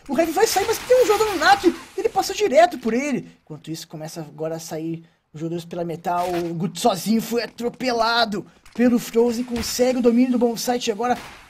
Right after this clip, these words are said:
A equipe terrorista já planta C quatro também. E começa agora Afterplant quatro contra quatro, F P G já enfrenta o Lost, o Lost tá trocando tiro com o Kaique, tá preso aqui dentro do galpão. Enquanto isso,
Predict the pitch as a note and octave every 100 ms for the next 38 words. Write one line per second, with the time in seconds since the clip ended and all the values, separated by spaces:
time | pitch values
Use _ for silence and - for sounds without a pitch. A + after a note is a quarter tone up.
0 | _ - A#3+ C4 B3 - C4 G#3+ B3+ B3+
1 | C4 - A3 D4 F#4 E4+ A#3 A#3+ B3 B3
2 | F#3+ A3 D4 - _ - - D3+ - D3+
3 | D#3+ - D3 E3 D#3+ - _ - E3 E3
4 | D#3+ E3+ F3 E3+ E3 F3+ E3+ - E3 D3+
5 | F#3 F#3 E3+ - F3 E3+ G3 - - -
6 | G3+ F#3+ G3+ G3+ G3+ F#3+ G#3 G3+ G#3+ G#3
7 | A3 A3 G#3 A3 - A3+ A3 G#3+ A3 A#3+
8 | A3+ - A3 A3 A3 A3+ A3+ G#3+ F3 A#3+
9 | B3+ - - - C#4 B3+ B3+ C#4